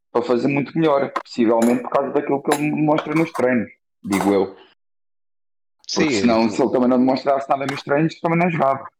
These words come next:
Speaker 1: Não sei, digo eu, não estou lá para ver.
Speaker 2: E
Speaker 1: Mas acho que não é
Speaker 2: parece
Speaker 1: pelas
Speaker 2: aquele tipo de
Speaker 1: debilidades
Speaker 2: jogador.
Speaker 1: dele.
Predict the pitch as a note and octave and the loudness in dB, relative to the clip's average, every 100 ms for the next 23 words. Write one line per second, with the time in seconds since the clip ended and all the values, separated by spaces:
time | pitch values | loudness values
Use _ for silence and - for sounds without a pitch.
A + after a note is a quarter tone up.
0 | _ - G#2+ - F3 B2 G#2+ C3+ C#3+ A2+ | _ -8 -6 0 2 2 2 2 4 2
1 | A#2+ A2+ A#2+ D3+ C3+ C3+ - _ - - | 2 0 2 0 0 -2 -6 _ -10 -10
2 | - - _ _ _ _ G3 C#3 - D3 | -14 -20 _ _ _ _ -2 0 2 2
3 | B3+ G#2+ D#3 D3 D3+ E3 E3 B2+ C#3 D3+ | 2 2 2 2 0 0 0 0 0 2
4 | C#3+ E3 B2+ G#2+ G#2 F#2+ F2 | 2 2 2 2 2 0 0